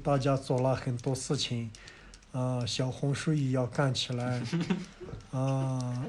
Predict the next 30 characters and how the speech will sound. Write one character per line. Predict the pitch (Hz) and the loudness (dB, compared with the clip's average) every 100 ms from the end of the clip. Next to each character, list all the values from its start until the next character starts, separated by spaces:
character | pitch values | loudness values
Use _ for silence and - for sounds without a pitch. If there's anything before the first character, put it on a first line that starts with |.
| - | 4
公 | 165 165 | 6 8
众 | 170 170 | 8 6
号 | - 175 | 6 4
也 | 143 139 | 4 4
干 | 123 165 147 | 2 4 4
起 | - 135 | 2 2
来， | 127 127 127 123 110 - - - - - - | 2 4 2 0 -6 -14 -18 -18 -20 -20 -2
抖 | 156 135 | 2 4
音 | 131 165 175 | 6 8 8
也 | 156 | 8
干 | 139 165 147 | 4 4 4
起 | - 131 | 2 0
来， | 127 131 127 120 - - - - - | 2 2 0 -2 -10 -18 -18 -18 -2
各 | 185 | 4
种 | 170 156 | 4 4
各 | 135 151 | 4 4
样 | 147 139 | 4 4
新 | - 175 170 | 6 8 8
型 | 170 143 | 6 2
的 | 135 | 0
这 | 127 143 | 0 0
些 | - 139 | 0 0
事 | - 156 | -2 0
物 | 139 139 127 123 | 2 2 0 -2
都 | - 147 | 2 4
要， | 139 123 123 - - - - - - | 4 0 -4 -12 -18 -20 -20 -14 -4
呃， | 127 123 131 120 | -2 0 -2 2
干 | 151 139 | 4 4
起 | - 127 | 2 0
来。 | 123 123 | 0 0